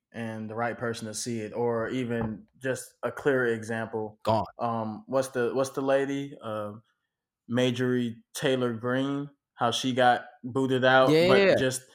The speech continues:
Speaker 1: before, she
Speaker 2: Hmm.
Speaker 1: would have been able to keep spouting that Alex Jones type shit. They can just say whatever they want, nobody gon-, but now we're at a time where it's like, no, either shut up or get prisoned or whatever. <laughs> Like,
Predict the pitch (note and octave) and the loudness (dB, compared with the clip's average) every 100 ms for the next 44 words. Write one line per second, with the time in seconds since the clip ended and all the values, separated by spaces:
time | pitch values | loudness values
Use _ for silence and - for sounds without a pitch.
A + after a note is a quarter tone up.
0 | _ _ C3 B2 D3 D#3+ C#3 B2+ A#2+ - | _ _ -4 -2 4 8 8 6 -2 -2
1 | E3 D#3 B2+ C3 C3 A#2 A2 C3+ - - | 2 4 2 0 0 -2 -6 -10 -8 4
2 | C3+ - A#2 G#2+ - B2+ A#2+ A#2 A2+ B2+ | 4 4 -4 -4 0 2 2 -2 -2 -2
3 | B2 A#2 A#2 G#2+ F2+ - G#2 - A#2 A#2+ | 0 -4 -4 -6 -4 -8 -8 -6 -6 -4
4 | A#2+ A#2 - B2+ A#2 B2 B2 A#2+ A#2 A#2+ | -4 -4 0 0 2 0 0 0 0 -2
5 | G#2+ A#2 A#2 A#2 A#2 A2+ A2 G#2 _ _ | -2 -4 0 0 0 -4 -6 -10 _ _
6 | _ - A2+ B2+ C3+ C3 B2+ A#2+ A2+ G2+ | _ -4 0 6 6 6 4 2 0 -2
7 | C#3 A#2 A#2 A#2 A2+ A#2+ A2 G2 B2 A2+ | -2 0 0 -4 0 2 2 0 0 0
8 | G#2 - B2+ A#2 G#2+ G#2+ - D3+ D3+ C#3+ | -4 -6 -4 -2 -4 -6 2 4 4 4
9 | G2+ A2+ A#2 - A#2+ A2 A2 G#2 G2+ B2 | 2 0 -4 -4 -4 -4 -4 -4 -4 8
10 | E3+ F3+ D3+ A#2 A#2 D#3 - F#3+ D3+ | 12 12 12 10 6 6 12 12 12